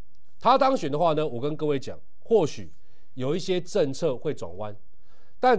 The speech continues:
短时间来看呢，我告-，我跟各位讲哦，短期间之内哦，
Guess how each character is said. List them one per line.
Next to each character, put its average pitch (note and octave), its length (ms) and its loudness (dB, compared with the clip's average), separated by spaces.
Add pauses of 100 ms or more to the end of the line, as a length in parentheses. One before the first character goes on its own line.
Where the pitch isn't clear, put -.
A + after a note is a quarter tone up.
短 D3+ 220 6
时 E3 160 -2
间 A#3+ 200 2
来 D#3 140 4
看 F3+ 240 4
呢， D#3+ 180 2
我 A#2+ 180 -4
告-， E3+ 220 2
我 C3 100 -2
跟 E3 180 -2
各 E3+ 100 -2
位 D#3+ 120 4
讲 F#2 200 -4
哦， E2+ 160 -6 (100)
短 D3+ 200 0
期 E3+ 180 -4
间 G#3 220 2
之 F#3+ 140 -4
内 F3 220 2
哦， E2+ 140 -4